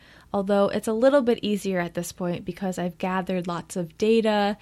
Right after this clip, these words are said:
and now I have actual stats to back things up. As spiritual entrepreneurs, we have to learn how to put ourselves in the shoes of the people we want to serve,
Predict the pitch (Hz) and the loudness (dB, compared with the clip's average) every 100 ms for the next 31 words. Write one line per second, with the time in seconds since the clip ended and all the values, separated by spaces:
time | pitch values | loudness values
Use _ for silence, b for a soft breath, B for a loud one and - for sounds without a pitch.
0 | B B B 190 180 180 196 202 208 208 | B B B -2 0 2 4 4 4 2
1 | 190 196 196 - 190 180 - - 190 - | -2 -2 -4 -4 -6 -6 -8 0 2 0
2 | - - 180 165 165 - 165 160 175 - | -4 -10 -4 -4 -4 -6 -6 -4 -6 -8
3 | - - _ _ _ _ _ _ _ _ | -8 -20 _ _ _ _ _ _ _ _
4 | - 233 277 - 226 240 247 233 208 208 | -4 -2 -2 0 2 2 2 2 2 -2
5 | 220 214 190 180 185 202 220 - - 226 | -4 -2 -2 -2 0 0 -2 -6 -6 -2
6 | 233 226 240 - 311 240 208 208 214 196 | -2 0 -2 0 -2 0 0 0 -2 0
7 | 208 254 254 208 196 196 - 190 185 185 | 2 0 0 -4 -2 -2 -4 -4 -2 -4
8 | 180 - 190 196 - - 262 277 294 - | -6 -6 -4 -4 -6 -4 -2 0 -2 -6
9 | 254 285 - 196 - 190 190 190 190 180 | -4 -6 -6 -6 -4 -4 -2 -2 -2 -4
10 | 170 - 170 - - 160 - - - | -6 -10 -12 -10 -6 -6 -6 -10 -16